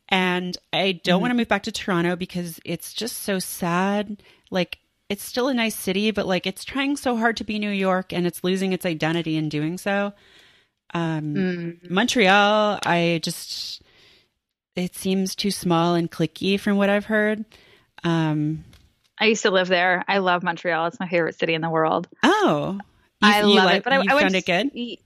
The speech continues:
Speaker 2: oh, I loved it. Well, I moved there when I was eighteen to go to school.
Speaker 1: Mm, mm-hmm.
Speaker 2: So I really, like, d-, discovered my identity there. Like, Montreal taught me how to, like,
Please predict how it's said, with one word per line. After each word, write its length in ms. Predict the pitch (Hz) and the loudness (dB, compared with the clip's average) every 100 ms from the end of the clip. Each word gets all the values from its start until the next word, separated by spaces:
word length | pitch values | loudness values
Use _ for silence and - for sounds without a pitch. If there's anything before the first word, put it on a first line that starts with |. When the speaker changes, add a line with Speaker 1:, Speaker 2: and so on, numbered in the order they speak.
| _ _ _ - | _ _ _ 0
Speaker 2:
oh, 60 | 240 | 2
I 120 | 240 220 | 4 2
loved 640 | 220 226 240 277 311 262 | 0 0 2 2 0 -2
it. 220 | 202 160 98 | -4 -2 -2
Well, 80 | 254 | -2
I 80 | |
moved 200 | 254 262 | 0 -2
there 100 | 247 262 | -2 0
when 80 | |
I 40 | 262 | 2
was 80 | 240 | 2
eighteen 420 | 226 - 214 214 | 0 -2 -4 -4
to 80 | 202 | -4
go 120 | 185 | -2
to 80 | 185 | 0
school. 560 | 202 202 175 165 165 170 | 0 0 2 2 2 0
Speaker 1:
Mm, 100 | 175 | -4
mm-hmm. 280 | 196 190 190 | -6 -2 0
Speaker 2:
So 120 | 196 | 2
I 80 | 190 | 2
really, 380 | 196 208 208 202 | 2 0 0 -2
like, 360 | 196 190 175 180 | 0 0 -2 -14
d-, 160 | 185 170 _ _ | -16 -16 _ _
discovered 1040 | - 180 - - 190 185 180 180 180 175 175 _ _ _ _ _ | -14 -14 -10 -2 0 2 2 2 0 -4 -10 _ _ _ _ _
my 280 | 190 185 185 | -2 0 2
identity 680 | 185 185 185 202 220 202 185 | 0 -2 -2 -4 -8 -4 0
there. 380 | 175 160 107 | 2 2 2
Like, 300 | 160 214 190 - | 2 0 -2 -4
Montreal 540 | 202 220 285 285 294 | -2 0 2 2 2
taught 340 | 285 208 196 | 0 0 0
me 160 | 214 220 | 0 -6
how 280 | 185 190 185 | -6 0 0
to, 100 | 190 | 0
like, 460 | 190 180 170 - | -2 -2 -4 -10